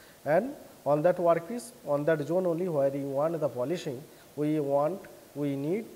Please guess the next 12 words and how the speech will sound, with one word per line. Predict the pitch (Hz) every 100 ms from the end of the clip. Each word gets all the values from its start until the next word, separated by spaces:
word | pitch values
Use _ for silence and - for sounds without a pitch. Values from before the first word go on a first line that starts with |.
| -
uh, | 139 127 120 120
we | 131 131 135 135
apply | 139 175 156
magnetic | 143 139 151 165 160
field | 156 135 123
there, | 131 196
why | 185 131 131 185 113 - -
we | 135 131
need | 131 160 147
the | 135 196 - - - - - -
finishing | 143 143 143 143
only. | 123 113